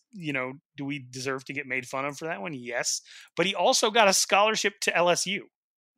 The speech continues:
Like, there, there's probably something more there that we don't necessarily, like, we probably just failed to evaluate him or have the opportunity to evaluate him,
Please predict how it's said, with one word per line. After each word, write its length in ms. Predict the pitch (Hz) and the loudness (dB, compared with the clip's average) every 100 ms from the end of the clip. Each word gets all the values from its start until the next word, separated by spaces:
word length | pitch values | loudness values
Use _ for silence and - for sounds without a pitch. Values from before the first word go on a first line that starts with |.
| _ _ _ _ - | _ _ _ _ 0
Like, 220 | 175 170 | 2 4
there, 180 | 165 208 | 4 4
there's 300 | 156 220 226 | 4 4 4
probably 680 | - - 262 285 302 269 262 | -2 2 8 8 6 0 0
something 520 | - 226 214 214 185 | 2 2 0 -4 -4
more 240 | 180 202 | -4 -4
there 260 | 196 196 202 | -2 -2 0
that 220 | 175 170 | -2 -4
we 160 | 165 175 | -8 -4
don't 220 | 175 170 | -4 -4
necessarily, 440 | 170 - 156 175 | -6 -4 -4 -2
like, 160 | 175 143 - - _ | 0 -2 -8 -20 _
we 140 | 170 175 | -6 2
probably 260 | 220 208 | 4 4
just 300 | 180 170 - | 2 -4 0
failed 360 | 175 170 165 139 | 2 2 0 -6
to 180 | 170 151 | -6 -4
evaluate 720 | 139 135 156 151 143 139 - | 0 2 2 0 -2 -4 -4
him 400 | 143 135 131 131 _ _ _ - | -6 -6 -8 -16 _ _ _ -4
or 80 | 147 | 0
have 160 | 170 156 | 0 2
the 140 | 147 | 0
opportunity 480 | 120 139 254 277 180 | 0 -4 -2 0 -2
to 80 | 151 | -2
evaluate 440 | 139 135 135 127 | -2 -2 -4 -6
him, 140 | 143 | -8